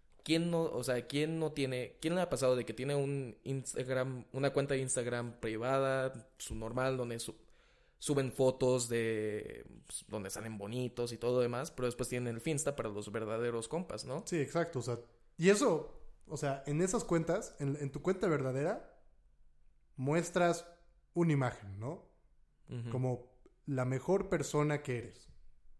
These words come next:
Speaker 2: ¿no? Tus mejores momentos, tus mejores fotos,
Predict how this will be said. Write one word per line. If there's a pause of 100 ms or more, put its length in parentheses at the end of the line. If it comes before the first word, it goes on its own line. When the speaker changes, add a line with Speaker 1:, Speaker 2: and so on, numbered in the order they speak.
(180)
Speaker 2:
¿no?
Tus
mejores
momentos, (580)
tus
mejores
fotos,